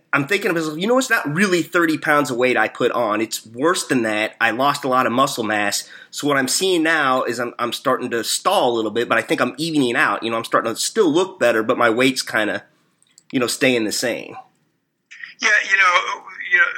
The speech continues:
Speaker 2: people always rely on the scale too much, and they don't realize that when you start working out, you're putting on muscle mass.
Speaker 1: Mm-hmm.
Speaker 2: Lean muscle mass is very important, especially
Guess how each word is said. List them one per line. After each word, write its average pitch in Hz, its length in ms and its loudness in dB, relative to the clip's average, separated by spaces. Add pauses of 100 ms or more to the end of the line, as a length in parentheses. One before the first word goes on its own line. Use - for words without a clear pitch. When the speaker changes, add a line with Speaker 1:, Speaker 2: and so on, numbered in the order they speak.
(140)
Speaker 2:
people 220 320 0 (140)
always 175 320 2
rely 143 420 2
on 127 80 -2
the 120 80 -4
scale 135 420 0
too - 200 -2
much, 117 260 0
and 123 120 -4
they 139 120 4
don't 156 240 0
realize 135 560 0
that 131 340 0
when 131 120 -4
you 135 100 0
start 147 340 0
working 139 380 -2
out, 156 380 2 (160)
you're 156 180 0
putting 226 200 2
on 202 200 2
muscle 185 300 0
mass. 92 340 -8
Speaker 1:
Mm-hmm. 127 220 -2
Speaker 2:
Lean 180 220 2
muscle 175 320 0
mass 135 340 2
is 117 160 -6
very 147 260 4
important, 156 460 -2
especially 156 580 2